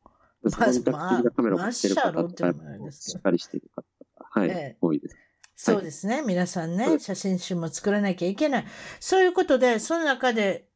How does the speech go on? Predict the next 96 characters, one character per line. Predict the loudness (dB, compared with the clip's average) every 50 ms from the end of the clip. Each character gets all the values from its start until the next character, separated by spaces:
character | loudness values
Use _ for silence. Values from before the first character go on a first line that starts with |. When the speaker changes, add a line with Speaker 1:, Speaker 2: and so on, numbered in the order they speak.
| _ _ -4
Speaker 2:
何 | -2 0 0 2 0
か | 2 4
お | 4 4
水 | 4 2 0 0 -2 0
の、 | 0
Speaker 1:
は | 0 0 -2 -4 0
い。 | 2
Speaker 2:
泥 | 4 4 4 4 2 0
水 | 0 0 0 2
の | 2 2 2 0 0
お | 0
話 | 2 2 4 4 2 2 0 0
が | 0 0 0
あ |
る | -2 -4 -6
と | -8 -12
い | -14
う |
か、 | -14 -12
こ | -8 -4 -4
れ、 | -4 0 0
Speaker 1:
泥 | 2 2 2
水。 | 0 0 -2 -2 0 0
Speaker 2:
ち | 0 2 2
ょ | 0
っ | -2
と、 | -4 -8 -16 -18
Speaker 1:
<laughs> | -8 -2 0
は | 2 4
い。 | 4
Speaker 2:
泥 | 4 4 4 4
水 | 4 2 2 2 2
の | 2 4
お | 2
話。 | 2 0 -6 -10 -10 -10
Speaker 1:
そ | -10 -10
う | -10
で | -10
す。 | -6 -6
あ、 | -6 -6 -2 0
泥 | 2 4 4 4
水 | 4 4 2 2
の | 2 2
話 | 2 2
も、 | 2
Speaker 2:
え | 0
え、 |
ど | 0 0 -2 -4 -6 -6
う | -10
ぞ。 | -4 -2
Speaker 1:
パ | -2
キ-、 | 0 2 0 0 -2 _ _ _ _ _ _
パ | -6 -2
キ | 0 0 -2
ス | 0 -2
タ | 0 0 2
ン | 2 4 4
も、 | 4 4 4 2 0 -2 -6 -8 -4
あ | -2 0
の、 | 2 2 2 2
Speaker 2:
は | 2 2
い。 | 2 0 -2 -6 -12 -14 -14 _ _ _ _ _ _ -4 -2
Speaker 1:
こ | -2
う、 | -2
険 | 0 0 0 2 2
し | 2 4 4
い | 4
山 | 4 2 0 -2
が | -4 -4
た | -6 -8
く | -12 -6
さ | -2 0 2
ん | 2
あ | 2
る | 2 0
ん | 0
で、 | 2 2 2 2
人 | 2 2 0 2
気 | 2 2 2
の | 2 2
コ | 2
ー | 0 0 2 2 2 0
ス | 0 -4 -8 -6 -4
と | -4 -2
か | -2 -2
が | -4 -2 -4 -4
た | -4
く | -4
さ | -4 -2 0 2
ん | 2
あ | 2
る | 0
ん | -2 -4
で | -6
す | -6 -4
よ。 | -4 -4 -4